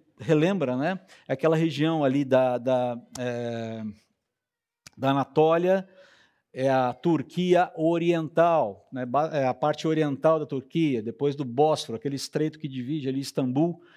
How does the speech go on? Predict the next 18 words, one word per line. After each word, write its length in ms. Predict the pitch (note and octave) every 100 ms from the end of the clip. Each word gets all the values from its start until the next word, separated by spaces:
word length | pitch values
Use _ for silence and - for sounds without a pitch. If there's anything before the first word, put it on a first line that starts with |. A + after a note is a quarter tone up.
| - -
entre, 520 | C#3+ C#3+ D3 B2+ G#2+
é, 540 | C3+ B2+ A#2+ A2+ A2+ -
é, 260 | A#2+ A2+
Ocidente, 600 | B2+ - C#3 B2+ D#3+ D3+
basicamente 340 | C3+ B2 C3+ D3
Ocidente 640 | - A#2+ C3 C#3 - D3+ - _ _
e 180 | C#3+ C#3+ -
Oriente. 600 | D3 C#3+ C3+ C3 A2 B2+
Então, 200 | D3+ D#3
a 120 | D3+
Anatólia 380 | D#3 D3 D#3+ E3
é 20 |
aquela 180 | E3 D#3
região 260 | D#3 C3+
maior 440 | D#3 D3 C3+ C#3+ D3
da 80 | C#3+
Turquia, 520 | B2+ - - D3 C#3+ -
a 520 | C3+ C3+ C3+ C3+ C3